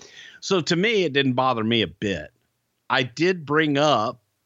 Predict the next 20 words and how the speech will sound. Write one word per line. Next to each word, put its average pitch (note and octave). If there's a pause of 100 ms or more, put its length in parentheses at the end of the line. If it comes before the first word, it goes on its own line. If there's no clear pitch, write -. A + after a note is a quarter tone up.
(340)
that D3
it C3
may B2
bother A#2
some D#3+
people G2+
because G2+
I G#2
remember G2+
the A2+
reaction A#2+
I F3
got. F2+
I C#3+
didn't E3
do C3+
religion. C#3+ (440)
I G2
did G2+
love, D3